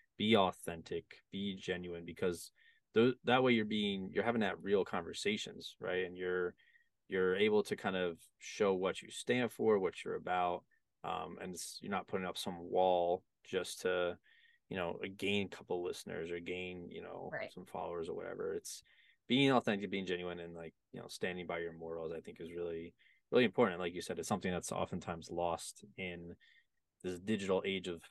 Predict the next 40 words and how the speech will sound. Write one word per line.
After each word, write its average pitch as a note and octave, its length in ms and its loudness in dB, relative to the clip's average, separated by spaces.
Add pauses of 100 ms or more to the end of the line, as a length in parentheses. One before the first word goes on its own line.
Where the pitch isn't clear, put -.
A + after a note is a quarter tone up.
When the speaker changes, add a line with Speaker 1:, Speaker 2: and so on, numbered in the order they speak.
Speaker 1:
you F2 120 -10
know, E2 180 -8 (160)
social F#2 360 -2
media G#2 260 6
and F#2+ 100 2
everything's F2+ 360 0
online F2+ 640 -2
and D#2+ 180 -10 (100)
filters F2+ 480 -2
here F2+ 160 -6
and E2+ 120 -10
there, E2+ 160 -6
like E2 180 -6
you - 80 -10
said. - 220 -8
Speaker 2:
Right. C#3 180 0
Speaker 1:
So, - 240 -8 (540)
um, E2+ 340 -8
really, G#2+ 240 6
really F#2 220 4
great F2 260 -2 (100)
point. F2 340 -6
Um, G2 340 0
any, E3 440 2
any D3 120 0
final D3 580 8 (100)
thoughts D3 380 6
or B2+ 40 -2
recommendations A#2+ 760 0
for - 120 -2
anyone G2+ 260 -2
listening, G2 480 -4 (520)
um, F2+ 380 2
before F#2 200 0
we F2 60 2
kinda F2 200 -4
close F2+ 280 -2
out F2 140 2
here? G2 220 -2 (840)
Speaker 2:
Um, A#3 480 6